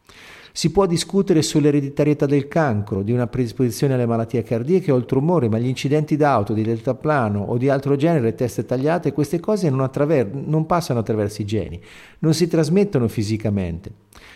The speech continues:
Bisogna riconoscere che è sbalorditivo scoprire che tutte queste donne facevano le parrucchiere. La nonna ha visto le teste mozzate dei suoi cari e poi le figlie e nipoti acconciano e abbelliscono teste, tutte salvo una, la sorella di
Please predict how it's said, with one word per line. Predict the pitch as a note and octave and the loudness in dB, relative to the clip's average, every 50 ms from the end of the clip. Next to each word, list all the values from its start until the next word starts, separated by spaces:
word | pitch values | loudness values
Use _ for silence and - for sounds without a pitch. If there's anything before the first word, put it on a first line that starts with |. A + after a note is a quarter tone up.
| _ _ - | _ _ -2
Bisogna | C3 C#3+ F#3 G3 G3 F#3+ | 0 2 2 4 4 4
riconoscere | F3+ E3+ - F3 E3+ E3 D3+ C3 - - C3+ A#2 A2+ | 2 2 2 2 2 2 2 2 2 0 2 0 2
che | - - D3+ | 2 2 2
è | C#3 | 2
sbalorditivo | A2+ A2+ A#2 A#2+ A#2+ B2+ B2+ C3 C3+ D3 - G3 G3+ G#3 G3 | 2 2 2 2 4 2 2 0 -4 -6 -4 -4 -2 0 -2
scoprire | F3+ - - - D#3 - E3 C#3 A#2+ A2+ | -2 0 -2 -2 0 0 0 0 0 0
che | - A#2+ - | -2 -4 -6
tutte | - E3 - D#3+ | -6 -4 -4 -2
queste | D#3+ D#3 C#3 - - C3 | -2 -2 -2 -2 -2 0
donne | D3 C#3+ C3 A#2+ A2 | 0 0 2 0 -2
facevano | - - A2 - - - D3+ D3 C3 | -4 -4 -8 -6 -4 -2 0 0 0
le | A#2 A2 | -2 -2
parrucchiere. | - - A2 G2+ G#2 G2+ - - - G2+ F2+ E2+ E2+ | -2 -4 -4 -4 -4 -8 -10 -8 -6 -4 -4 -4 -4
La | F2+ G#2 B2 | -4 -2 -2
nonna | D3 E3+ F3 | -2 0 0
ha | D#3 | 0
visto | B2+ D3+ D#3 - - B2 | 0 0 -2 0 0 -2
le | A2 G#2+ | -2 0
teste | - C3+ C3+ - - - | 0 -2 -2 -2 -2 -2
mozzate | A2 G#2+ G#2+ G#2 - C#3+ C3+ C3 | -2 -2 -2 -2 -2 -2 -2 -2
dei | - G2 | -2 -6
suoi | - - G#2 G#2 | -6 -4 -6 -6
cari | G2+ - D3+ D#3+ F3+ G3+ F#3+ E3 | -4 -2 -2 0 0 0 0 0
e | D3 | -2
poi | - - D#3 D3 C3 | 0 0 2 2 2
le | A#2+ A2 | 2 0
figlie | - - E3+ D#3+ C#3+ | -2 -2 0 0 0
e | B2+ | 0
nipoti | C3+ C#3 - - F3+ G3 F#3 F#3 C#3+ B2+ - - - - _ | 0 -2 -2 -2 -2 -2 -2 -2 -4 -6 -6 -10 -20 -14 _
acconciano | - B2+ C3 - - F3+ F#3+ F#3+ F#3 - D#3+ C#3+ | -6 -6 -6 -2 0 0 2 2 2 0 0 0
e | |
abbelliscono | B2 A#2+ A#2+ B2 C3 - - - A#2+ A#2+ A2+ | 0 0 0 0 -2 -2 -2 -4 -4 -4 -2
teste, | - G2 F2+ F2 - - A2 G#2 | -4 -4 -4 -4 -6 -6 -8 -6
tutte | - G3 F3+ F#3+ F3 E3 | -4 -4 -4 -2 -2 -2
salvo | - E3 D3 D3 C#3 C3+ | 0 0 0 0 0 0
una, | A#2+ G#2+ G2 F#2+ | 0 0 -2 -4
la | F#2+ G2+ | -4 -4
sorella | - - D3+ E3+ D#3 | -4 -2 -2 -2 -2
di | C3+ | -2